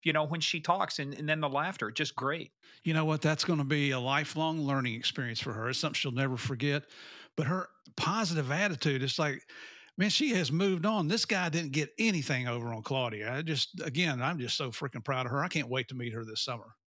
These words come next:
Speaker 1: Yeah, we're gonna, we'll be down there for the Southern California Gang Conference with Alex Collins. He'll be down there, you know, from, uh, episode twenty-four, you know, the
Speaker 2: Right.
Speaker 1: sand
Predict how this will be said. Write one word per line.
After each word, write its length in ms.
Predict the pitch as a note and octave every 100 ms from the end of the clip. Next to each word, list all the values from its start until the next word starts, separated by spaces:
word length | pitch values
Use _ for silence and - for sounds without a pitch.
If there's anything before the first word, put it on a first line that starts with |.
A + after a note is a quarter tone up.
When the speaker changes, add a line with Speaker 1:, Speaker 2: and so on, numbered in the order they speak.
| -
Speaker 1:
Yeah, 160 | C#3 -
we're 240 | C3+ D#3+
gonna, 280 | F3 F3+ D#3+
we'll 160 | D3 D3+
be 120 | D#3+
down 200 | D3+ D3+
there 80 | D3+
for 120 | -
the 80 | C3+
Southern 300 | - D3+ C#3
California 520 | - C#3+ C3+ D3+ C3+
Gang 260 | A2 C#3 D3
Conference 460 | - D#3 F3+ -
with 260 | C3+ C#3 - D3+
Alex 340 | C3 A#2+ -
Collins. 420 | - C#3 E3 E3+
He'll 140 | D#3 D#3
be 120 | D#3
down 240 | D3+ D#3
there, 140 | E3+ G3+
you 120 | C3+
know, 100 | B2
from, 320 | - C3+ B2
uh, 320 | A#2+ A2+ A2+ -
episode 420 | D3 D3+ D3+ C#3
twenty-four, 600 | D3+ C3+ - C#3+ F3 F3+
you 80 | C3
know, 80 | B2
the 60 |
Speaker 2:
Right. 80 | C3
Speaker 1:
sand 340 | C3 B2+ A#2+